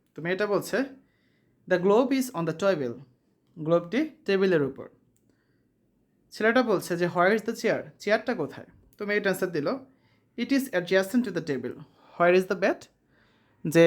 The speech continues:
এটা টেবিলের খুবই কাছে বা সন্নিকটে, near the table এখানে দিতে পারো, adjacent বা near একই কথা।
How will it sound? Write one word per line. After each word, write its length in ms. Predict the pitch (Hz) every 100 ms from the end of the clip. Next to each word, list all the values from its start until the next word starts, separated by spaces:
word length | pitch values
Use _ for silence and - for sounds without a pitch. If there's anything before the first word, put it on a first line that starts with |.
| 165 175
এটা 100 | 190
টেবিলের 340 | 220 233 247
খুবই 220 | 240 214
কাছে 280 | 208 156 160
বা 100 | 202
সন্নিকটে, 560 | 190 185 175 165 143 226 285 - _ 165
near 180 | 180 202 196
the 60 | 185
table 200 | 175 165
এখানে 160 | 165 175
দিতে 140 | 156 170
পারো, 160 | 175 196
adjacent 420 | 160 170 170 247 269 -
বা 80 | 156 147
near 220 | 151 160 254 - _
একই 140 | 151 151
কথা। 200 | 135 190